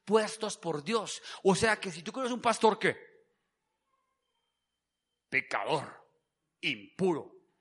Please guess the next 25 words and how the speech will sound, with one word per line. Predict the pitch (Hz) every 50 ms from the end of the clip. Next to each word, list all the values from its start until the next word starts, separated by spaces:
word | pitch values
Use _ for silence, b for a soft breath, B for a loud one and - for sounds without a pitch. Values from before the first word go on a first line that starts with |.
| _ _ _ _ _ _ _ _ _ _ _ _ _ _ _ _ _ _ _ _ B B B B
Si | B -
estuviera | 147 - - 160 170 175 196
bajo | 208 190 175 190
la | 165
ley | 156 170 180
mosaica | 185 196 185 196 202 - 202 185
que | - 190
la | 175 160
mujer | 156 147 - - 175 180 175
cuando | - 190 185 170
está | - -
en | 175 175
aquellos | 175 175 180 180 170 175 170 - - B B B B B
días | 139 190 190 185 180 160 - - - B B B B
se | B - 165
sienta | 151 165 151 185
en | 185
una | 185 185 156
silla | 175 190 180 170 180
y | 156
queda | - 190 180
maldita, | 175 165 147 139 151 180 165 - 156 123 - - _ _ _ _ _ _
maldita | _ 110 110 110 113 113 113 107 104 101 95 95 95 - 165 147 _ 147 143
silla, | 147 156 127 110 101 - _ _ _ _ _ _ _ _ _ _ _ _ _ _ _ _ _ _ _ _ _ _ _ _ _ _
impura, | 156 143 123 113 107 - - 175 165 139 117 104 -